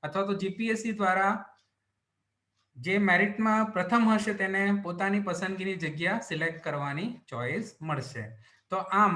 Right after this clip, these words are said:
આપે મેળવેલા હજાર ગુણમાંથી જો આપ મેરિટમાં આવતા હશો, જેટલી જગ્યા છે એના મેરિટમાં આવતા હશો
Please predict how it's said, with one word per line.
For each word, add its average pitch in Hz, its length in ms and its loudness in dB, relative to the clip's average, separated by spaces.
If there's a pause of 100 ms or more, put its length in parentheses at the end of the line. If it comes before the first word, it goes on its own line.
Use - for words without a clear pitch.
આપે 160 320 2
મેળવેલા 208 420 2
હજાર 180 400 2
ગુણમાંથી 180 920 -2
જો 156 160 -4 (100)
આપ 175 240 2 (440)
મેરિટમાં 202 640 2
આવતા 165 360 0
હશો, 180 340 0
જેટલી 160 320 -2
જગ્યા 196 380 -2
છે 202 100 -4
એના 190 200 -4
મેરિટમાં 180 1000 -4
આવતા 156 400 0
હશો 180 440 -2